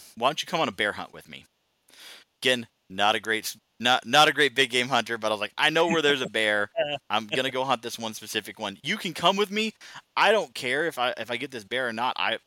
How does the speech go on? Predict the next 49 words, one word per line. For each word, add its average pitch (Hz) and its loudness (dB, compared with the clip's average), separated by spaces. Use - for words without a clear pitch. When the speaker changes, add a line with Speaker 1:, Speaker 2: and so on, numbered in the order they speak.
Speaker 1:
I, 123 -8
I 127 4
wanna 135 -2
wake 117 -2
up 107 -10
in 107 -8
the 98 -10
woods. 87 -10
So 101 -6
I'm 139 2
gonna 139 0
Speaker 2:
Yep. 120 2
Speaker 1:
go, 113 -2
you 107 -8
know, 87 -6
here 135 0
it 143 4
is. 123 2
Come 151 -2
with 127 -4
me. 123 -4
We're 110 -10
gonna 117 -2
go 110 -4
out 98 -2
here," 95 -4
and 82 -10
took 131 -8
him 131 -2
on 117 2
a 113 -4
bear 104 -2
hunt. 104 -2
Person 127 -6
had 104 0
an 104 -10
amazing 90 -8
time, 78 -12
you 110 -12
know. 95 -8
Then 170 -6
I 156 0
took 160 0
a 123 -10
couple 131 -4
more 101 -4
out, 90 0
and, 92 -4
uh, 87 -4